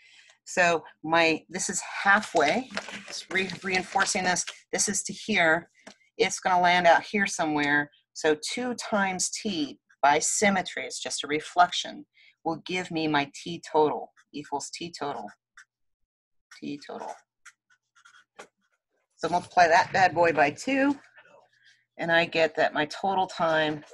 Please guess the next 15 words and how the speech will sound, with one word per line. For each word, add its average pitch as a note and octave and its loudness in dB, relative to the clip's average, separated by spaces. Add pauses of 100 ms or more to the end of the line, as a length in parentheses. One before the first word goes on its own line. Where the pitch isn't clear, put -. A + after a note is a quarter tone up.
t F3+ -8 (2000)
total, E3 2
I D#3 2
do, D3+ -6
stop - -4
saying D#3+ -6
no, D3+ -12 (560)
t G3 -8
total F3 2
equals D3+ -6
five D#3 2
point D3 -8
one C#3+ -6 (180)
seconds. - -14 (1200)
Cool. - 2